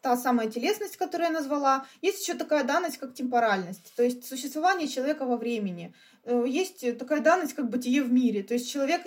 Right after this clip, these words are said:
не оторван от этого мира, и все время происходит некое взаимовлияние человека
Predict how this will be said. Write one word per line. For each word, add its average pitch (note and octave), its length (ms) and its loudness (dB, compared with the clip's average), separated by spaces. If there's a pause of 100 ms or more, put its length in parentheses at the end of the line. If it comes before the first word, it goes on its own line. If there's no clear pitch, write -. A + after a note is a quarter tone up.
не C4 360 0
оторван A#3+ 500 0
от A#3 120 -2
этого A#3+ 220 -2
мира, F4 320 4
и B3 340 0
все - 140 -8
время E4+ 220 -2
происходит C4 500 -4
некое C4+ 260 0
взаимовлияние B3 920 2
человека D#4+ 640 0